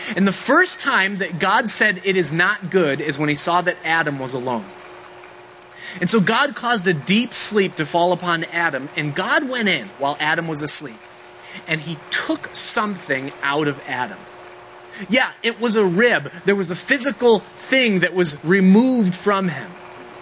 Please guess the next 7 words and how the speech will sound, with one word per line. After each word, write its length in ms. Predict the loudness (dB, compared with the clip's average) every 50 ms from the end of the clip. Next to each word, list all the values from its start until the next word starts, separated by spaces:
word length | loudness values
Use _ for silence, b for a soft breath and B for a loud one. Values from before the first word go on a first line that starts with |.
| -20 -6 -2
but 120 | 0 0
it 80 | 0 0
was 140 | -2 -2 0
more 360 | 2 2 4 4 4 2 2
than 220 | 0 0 -2 -4
that. 400 | -8 -10 -10 -10 -10 -10 -12 -16 -16 -16 -18 -20 -20 -20 -20 -20 -20 B B B B B
God 280 | -2 -2 -2 -2 -4